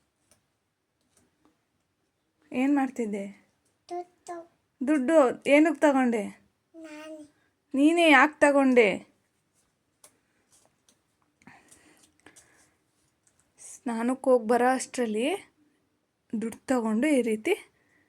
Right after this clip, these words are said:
Speaker 1: ಹಿಡ್ಕೊಂಡಿದ್ದಾಳೆ ನೋಡಿ. ಆ? ಏನ್ ಮಾಡ್ತಿದ್ದೆ?
Speaker 2: ದುಡ್ಡು.
Speaker 1: ತಗೊಂತಿದ್ದ ಪಪ್ಪಂಗೆ ಕಾಣ್ದಂಗೆ?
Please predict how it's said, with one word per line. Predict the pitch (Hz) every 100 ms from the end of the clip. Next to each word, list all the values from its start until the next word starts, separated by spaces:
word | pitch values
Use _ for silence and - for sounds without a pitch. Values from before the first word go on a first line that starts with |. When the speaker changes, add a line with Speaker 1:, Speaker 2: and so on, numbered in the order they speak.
| _ _ _ _ _ 294
Speaker 1:
ಹಿಡ್ಕೊಂಡಿದ್ದಾಳೆ | 262 277 247 240 226 220
ನೋಡಿ. | 220 214 - - _ _ _ _ _ _ _ _ _ _ _ _ _ _ _ _ _ _ _ _ _ _ _ _ _ -
ಆ? | 240 262 330 - - _ _ _ _ _ _ _ _ _ _ _ _ _ _ _ _ _ _ -
ಏನ್ | 254 262
ಮಾಡ್ತಿದ್ದೆ? | 277 277 285 254 339 - - _ _ _
Speaker 2:
ದುಡ್ಡು. | 311 302 - 269 _ _ _
Speaker 1:
ತಗೊಂತಿದ್ದ | - 233 233 240 240 208 220
ಪಪ್ಪಂಗೆ | 233 208 - 254
ಕಾಣ್ದಂಗೆ? | 240 240 240 262 285 269